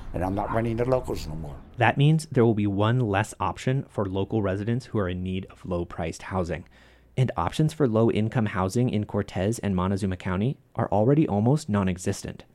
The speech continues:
Speaker 2: Lori Knutson is the executive director of the Bridge Shelter in Cortez.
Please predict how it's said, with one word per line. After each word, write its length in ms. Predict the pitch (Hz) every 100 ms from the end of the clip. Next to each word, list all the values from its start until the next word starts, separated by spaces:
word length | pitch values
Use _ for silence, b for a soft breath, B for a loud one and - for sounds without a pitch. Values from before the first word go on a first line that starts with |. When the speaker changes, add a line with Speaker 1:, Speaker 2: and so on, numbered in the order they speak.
| b b b b b
Speaker 2:
Lori 240 | - 147 185
Knutson 500 | - 120 107 98 90
is 120 | 98 95
the 100 | 98
executive 500 | 92 107 - 135 123
director 480 | 95 90 - 87 -
of 140 | 90
the 80 | 95
Bridge 500 | 80 95 92 - -
Shelter 460 | - - - - -
in 120 | 92
Cortez. 540 | 87 - - 92 -